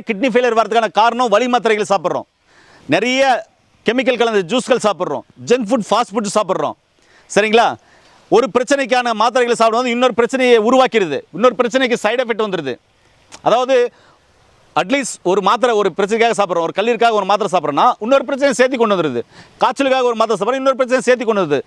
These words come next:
வலிக்காக ஒரு மாத்திரை சாப்பிட்றோம், இன்னொரு பிரச்சனை சேர்த்து கொண்டு வருது, சைடு எஃபெக்ட் இருக்கு. ஆனா இது மாதிரி மூலிகையில சைடு எஃபெக்ட் இல்லைன்னு சொல்ல வரேன். இனி கிட்னி ஃபெயிலியரா கவலைப்பட வேண்டாம், கிட்னி ஃபெயிலியர்ன்ற பேச்சே உங்களுக்கு இருக்க வேணாம்னு சொல்றேன். அதை மறந்துடுங்க. நிறைய மூலிகைகள் இருக்கு, நிறைய உணவுகள் இருக்கு,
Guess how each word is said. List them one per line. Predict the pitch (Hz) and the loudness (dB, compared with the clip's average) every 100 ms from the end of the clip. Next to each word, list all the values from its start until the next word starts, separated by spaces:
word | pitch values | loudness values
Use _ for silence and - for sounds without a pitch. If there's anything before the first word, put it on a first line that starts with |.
| - - 127 | -8 -12 -2
வலிக்காக | 185 262 277 262 | 0 0 0 2
ஒரு | 240 | 0
மாத்திரை | 233 247 220 | 0 0 0
சாப்பிட்றோம், | 220 269 | 0 0
இன்னொரு | 269 247 | 0 -2
பிரச்சனை | 254 220 | -6 -2
சேர்த்து | 262 262 | -2 0
கொண்டு | 233 208 | 0 0
வருது, | 156 170 | 0 0
சைடு | 254 277 | 0 0
எஃபெக்ட் | 247 202 | 0 -2
இருக்கு. | 151 120 _ - - | -4 -8 _ -16 -2
ஆனா | 185 226 220 | 0 2 2
இது | 254 | 2
மாதிரி | 277 254 | 2 0
மூலிகையில | 247 277 269 | 2 2 2
சைடு | 226 277 | 0 0
எஃபெக்ட் | 294 277 | 0 0
இல்லைன்னு | 277 269 | 0 0
சொல்ல | 226 220 | 0 0
வரேன். | 175 120 _ _ - | 0 -4 _ _ -4
இனி | 214 214 | -2 0
கிட்னி | 240 277 | 0 2
ஃபெயிலியரா | 240 233 240 196 196 | 4 6 6 4 4
கவலைப்பட | 240 254 220 196 | 2 2 2 0
வேண்டாம், | 156 131 - _ _ _ - | 0 -2 -4 _ _ _ -6
கிட்னி | 208 285 | -2 2
ஃபெயிலியர்ன்ற | 269 269 240 165 | 2 4 2 4
பேச்சே | 254 254 277 285 | 2 4 4 4
உங்களுக்கு | 269 254 202 | 4 2 0
இருக்க | 233 285 | 0 2
வேணாம்னு | 277 277 214 | 2 0 0
சொல்றேன். | 233 190 123 - _ - | 0 0 -2 -8 _ -2
அதை | 180 175 | 0 2
மறந்துடுங்க. | 247 285 269 202 135 - _ - | 0 0 0 -2 -6 -10 _ -4
நிறைய | 151 254 254 | 0 2 2
மூலிகைகள் | 233 262 254 220 | 0 2 2 2
இருக்கு, | 208 269 | 2 2
நிறைய | 240 262 220 | 4 4 2
உணவுகள் | 269 262 233 | 2 2 2
இருக்கு, | 175 131 | 0 -6